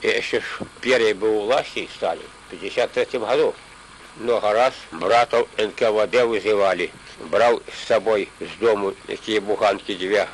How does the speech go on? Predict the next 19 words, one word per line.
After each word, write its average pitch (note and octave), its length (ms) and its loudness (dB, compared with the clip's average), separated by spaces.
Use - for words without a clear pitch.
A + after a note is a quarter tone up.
хлеба, A#2 400 -2
сухары. A2+ 560 -2
Ішоў A2 400 0
туды G#2 240 -4
да G#2+ 160 2
іх, D#3 240 0
у G#2+ 160 -2
сумке A#2 480 0
сухары, A2+ 480 0
мо, G2 400 0
два-тры G#2 480 0
дня, A2+ 240 2
і G#2 80 -6
пуля G#2+ 240 -2
ў F#2+ 240 -2
лоб. - 80 -8
Я C3+ 140 4
трошки B2+ 420 -2
это A#2+ 320 2